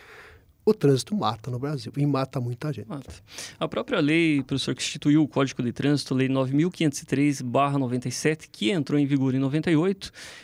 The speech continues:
Speaker 2: ela diz que o Código de Trân-, a, a educação para o trânsito, ela deve iniciar, assim, nos anos iniciais,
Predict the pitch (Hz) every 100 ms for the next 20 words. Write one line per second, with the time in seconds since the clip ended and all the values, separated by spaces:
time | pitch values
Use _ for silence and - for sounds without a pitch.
0 | - 170 175 156 190 - 170 143 - 165
1 | 175 180 156 - 156 151 143 131 131 127
2 | 139 143 165 - 190 - 180 196 170 -
3 | 160 190 175 - 139 - - 240 208 202
4 | 190 190 - 165 147 160 151 147 135 147
5 | 143 160 185 - 170 156 175 180 -